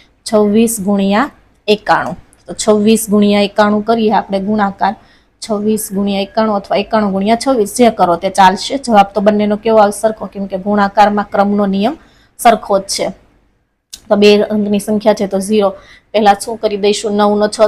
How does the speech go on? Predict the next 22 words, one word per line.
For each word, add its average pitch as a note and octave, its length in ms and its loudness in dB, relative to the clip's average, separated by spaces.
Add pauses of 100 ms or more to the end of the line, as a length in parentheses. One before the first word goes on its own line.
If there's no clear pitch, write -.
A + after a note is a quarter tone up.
સાથે G3 240 -2
ગુણાકાર. G3 520 -4
નવ G#3 220 -2
છ G#3 140 -10 (640)
ચોપન. G3 480 -2
તો - 200 -14
ચોપનનો G#3 640 -2 (100)
ચાર G3+ 300 0
વધી G#3 340 -2 (340)
પાંચ. G3 340 -4 (440)
નવ G#3 220 4
દુ G#3+ 280 0
અઢાર. G#3 400 0
અઢાર G#3 380 -2
ને G#3+ 120 0
પાંચ. G#3 340 -2 (560)
ઓગણીસ, G#3+ 440 -2
વીસ, A3+ 300 0
એકવીસ, A3 340 -6
બાવીસ G3+ 380 0
ને B3+ 160 -2 (300)
ત્રેવીસ. - 540 -2